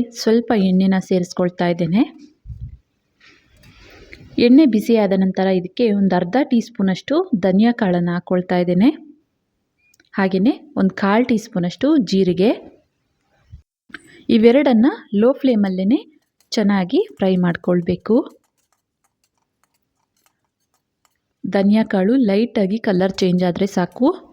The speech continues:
ನೋಡಿ, ಈಗ ಇದಕ್ಕೆ ಒಂದು ನಾಲ್ಕು ಹಸಿಮೆಣಸಿನ್ಕಾಯಿನ ಈ ರೀತಿ ಮುರಿದು ಹಾಕ್ಕೊಳ್ತಾ ಇದ್ದೇನೆ. ಹಾಗೆಯೇ ಒಂದು ಮೂರು ಬ್ಯಾಡಗೆ ಮೆಣಸಿನ್ಕಾಯಿನೂ ಸಹ ಸೇರಿಸ್ಕೊಳ್ತಾ ಇದ್ದೇನೆ. ಇವೆಲ್ಲವನ್ನ ಹಾಕಿ ಮತ್ತೆ ಇವನ್ನ ಒಂದೆರಡು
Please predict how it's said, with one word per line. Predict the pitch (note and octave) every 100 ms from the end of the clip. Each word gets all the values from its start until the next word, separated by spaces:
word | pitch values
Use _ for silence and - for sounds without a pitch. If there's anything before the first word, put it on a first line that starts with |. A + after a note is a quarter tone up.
| _ G3
ನೋಡಿ, | F#3+ F#3+ F#3
ಈಗ | F#3 F3+ F3
ಇದಕ್ಕೆ | F#3 - C#4 A#3 - - _ _ _ - G3+
ಒಂದು | F#3+ F#3
ನಾಲ್ಕು | G3+ C4 - B3+ D4 -
ಹಸಿಮೆಣಸಿನ್ಕಾಯಿನ | G3 - G3+ F#3 - F#3 F#3 F#3 A#3+
ಈ | G#3+
ರೀತಿ | F3+ G3+ F#3+
ಮುರಿದು | F#3 F#3 F#3
ಹಾಕ್ಕೊಳ್ತಾ | F3 F#3+ F#3 F#3 F3+
ಇದ್ದೇನೆ. | F3 G3+ D#4 - - _ -
ಹಾಗೆಯೇ | G3+ G3 A3 - - - G3
ಒಂದು | F#3+ G3+
ಮೂರು | A#3+ D#4 A3 G3
ಬ್ಯಾಡಗೆ | F#3 F#3 F#3+
ಮೆಣಸಿನ್ಕಾಯಿನೂ | F3+ - F#3 F3+ F3+ F#3 -
ಸಹ | E3 C4 - - -
ಸೇರಿಸ್ಕೊಳ್ತಾ | - F#3 F3+ - F3+ F3+ E3+
ಇದ್ದೇನೆ. | F3 F3 D#4+ - - - _ G3+
ಇವೆಲ್ಲವನ್ನ | G3 G3+ B3+ A3 G#3+ F#3+
ಹಾಕಿ | F#3 - D#4+ F#4+ - _ - G#3
ಮತ್ತೆ | G#3 C#4 A#3+
ಇವನ್ನ | F#3+ G#3+ C4+
ಒಂದೆರಡು | F#3+ F#3+ F#3+